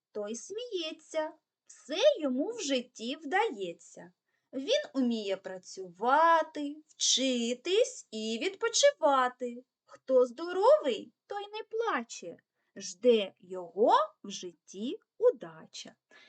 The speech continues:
Дітки, про що розповідається в нашому віршичку? Про те, що необхідно бути здоровими, тому що в здоровому,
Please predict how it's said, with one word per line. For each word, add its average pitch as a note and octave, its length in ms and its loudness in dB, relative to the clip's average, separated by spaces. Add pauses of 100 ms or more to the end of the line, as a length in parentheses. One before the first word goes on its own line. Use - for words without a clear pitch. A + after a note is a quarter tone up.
(160)
Дітки, C#4+ 300 -2
про F#4 160 0 (220)
що D#4+ 240 2
розповідається A#3 920 0
в F#4+ 100 -2
нашому D#4+ 440 -2
віршичку? B3+ 840 -8 (680)
Про C#5+ 400 4
те, A#4+ 320 6 (140)
що A4 200 2
необхідно F#4+ 960 0
бути D#4 440 -4
здоровими, D4+ 960 0
тому A#3+ 220 -2
що A#3+ 360 -2
в G#3+ 80 -12
здоровому, G#3+ 1200 -2